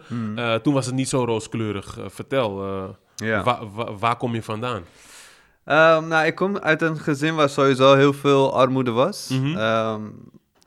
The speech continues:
Speaker 1: mijn ouders zijn allebei, eh, opgegroeid, eh, in, in, in armoede zelf ook. En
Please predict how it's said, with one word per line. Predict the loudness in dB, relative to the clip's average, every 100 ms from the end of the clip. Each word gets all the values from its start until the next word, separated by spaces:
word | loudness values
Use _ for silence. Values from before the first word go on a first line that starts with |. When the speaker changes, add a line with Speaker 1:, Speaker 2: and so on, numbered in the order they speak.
| _ _
Speaker 1:
mijn | -10 -4
ouders | 0 0 0 -4
zijn | -4 -2
allebei, | -4 -2 0 2 2 -2
eh, | -2 -2 -2 -2 -4 -8 -12 -18 _
opgegroeid, | -14 -14 -14 -6 -4 -4 -8 -14
eh, | -8 -4 -4 -4 -6
in, | -10 -12
in, | -10 -12 -12
in | -10
armoede | -6 -4 -4 -4
zelf | 0 0 0
ook. | -2 -4 -6
En | -10 -8 -10